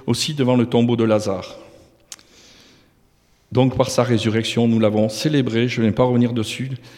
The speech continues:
Il y a maintenant cette promesse que la mort est vaincue. Et c'est ça qu'il faut que nous ayons en ligne de mire. Cette promesse doit nous aider quand nous sommes dans la souffrance. C'est voir plus loin que l'épreuve. En fait, nous sommes dans une période intermédiaire.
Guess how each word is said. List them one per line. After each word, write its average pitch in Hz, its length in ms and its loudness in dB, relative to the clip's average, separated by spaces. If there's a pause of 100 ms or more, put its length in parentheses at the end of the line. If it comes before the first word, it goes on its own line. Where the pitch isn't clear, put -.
(120)
Il 113 40 -6
y 117 40 2
a 120 40 4
maintenant 123 240 4
cette - 200 -4
promesse 120 400 0
que - 160 -2
la 117 320 2
mort 110 220 0
est 98 40 0
vaincue. 101 680 -8 (360)
Et - 40 -10
c'est - 180 -8
ça 147 200 -2
qu'il - 180 -10
faut 131 140 -8
que 120 140 -12
nous 107 240 -2
ayons 135 340 0 (420)
en 113 140 0
ligne 117 240 4
de 120 80 4
mire. 110 320 4 (380)
Cette 120 200 -2
promesse 160 400 2
doit 139 200 2
nous 139 220 4
aider 151 220 2
quand 156 140 -2
nous 131 140 4
sommes 165 260 2
dans 147 100 0
la 139 120 0
souffrance. - 640 -6 (960)
C'est - 160 -2
voir 139 200 4
plus 147 120 0
loin 143 180 4
que 139 140 0
l'épreuve. 110 520 0 (1000)
En 117 80 -2
fait, 208 240 0
nous 156 80 2
sommes 180 200 0
dans 156 100 0
une 143 180 -2
période 139 300 0
intermédiaire. 127 800 0